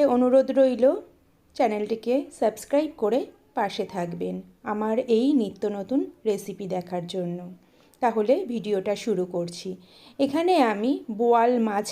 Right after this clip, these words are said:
নিয়েছি, বোয়াল মাছটা বেশ ভালো করে ধুয়ে নিয়েছি। এর মধ্যে আমি দিয়ে দিলাম দু চামচ নুন, আর দিয়ে দিচ্ছি হলুদ গুঁড়ো।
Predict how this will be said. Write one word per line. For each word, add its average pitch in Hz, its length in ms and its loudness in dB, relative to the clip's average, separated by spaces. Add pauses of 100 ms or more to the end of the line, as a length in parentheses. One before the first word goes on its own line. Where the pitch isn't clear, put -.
নিয়েছি, 202 440 -6
বোয়াল 208 380 2
মাছটা 190 400 -6
বেশ 208 240 -2
ভালো 196 360 -2
করে 214 320 0
ধুয়ে 202 300 -4
নিয়েছি। 202 380 -8 (160)
এর 233 180 4
মধ্যে 220 420 0 (100)
আমি 190 320 -6
দিয়ে 226 260 0
দিলাম 202 280 -2 (480)
দু 240 200 -4 (100)
চামচ 208 480 -2 (180)
নুন, 226 320 2 (1200)
আর 247 340 2
দিয়ে 208 200 2
দিচ্ছি 190 360 -6 (1120)
হলুদ 220 260 2
গুঁড়ো। 170 300 -2